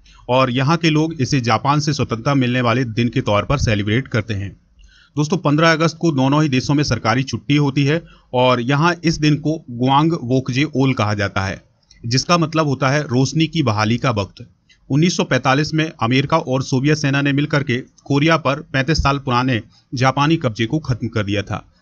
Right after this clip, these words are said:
यानी उन्नीस सौ पैंतालीस में अमेरिका और सोवियत संघ की सेना ने मिलकर के कोरिया को आज़ाद करवाया था, लेकिन बाद में उन्नीस सौ अड़तालीस में कोरिया का विभाजन हो जाता है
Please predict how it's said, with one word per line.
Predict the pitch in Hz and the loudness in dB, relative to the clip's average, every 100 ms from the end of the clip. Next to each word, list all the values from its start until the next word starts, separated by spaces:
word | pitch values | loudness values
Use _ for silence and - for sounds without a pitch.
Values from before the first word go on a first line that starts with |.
| - | -4
यानी | 135 139 - | 0 0 0
उन्नीस | 127 147 165 | 0 2 2
सौ | 175 170 | -2 -2
पैंतालीस | 113 120 127 151 | -2 0 0 0
में | 165 160 | -2 -4
अमेरिका | - 113 127 135 156 | -2 0 0 0 -2
और | 123 123 | 0 -4
सोवियत | - 127 156 | -2 0 2
संघ | 151 143 | 0 -2
की | 143 151 | -2 -2
सेना | 127 117 139 | -2 0 0
ने | 151 | 2
मिलकर | 127 131 151 | 0 0 0
के | 120 120 - - _ | 0 -4 -8 -20 _
कोरिया | 143 147 165 | 0 4 4
को | 165 165 | 2 -2
आज़ाद | - 113 117 131 | 2 2 2 0
करवाया | - 107 101 95 | 0 -2 0 -2
था, | 101 92 - - - | -6 -10 -14 -18 -4
लेकिन | 120 135 170 | -2 0 0
बाद | 120 131 143 | 2 2 2
में | 139 131 - _ _ _ _ - | -2 -2 -6 _ _ _ _ -4
उन्नीस | 135 165 165 | 2 2 2
सौ | 175 | -2
अड़तालीस | 117 120 123 135 151 | -2 0 2 2 2
में | 143 156 | 0 0
कोरिया | - 127 135 143 | 0 2 2 2
का | 147 | 0
विभाजन | 120 107 110 135 | 2 2 2 2
हो | 139 | 2
जाता | 123 123 135 | 2 0 0
है | 135 160 | -2 -4